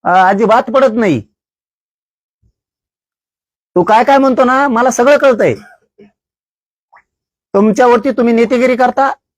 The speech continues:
तुम्ही मराठ्यांचे खून करता म्हणून तुमच्यावर बोललेलो आहे, हे लक्षात ठेवा.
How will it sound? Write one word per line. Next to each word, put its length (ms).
तुम्ही 160
मराठ्यांचे 580
खून 240
करता 240
म्हणून 200
तुमच्यावर 340
बोललेलो 340
आहे, 80
हे 100
लक्षात 240
ठेवा. 280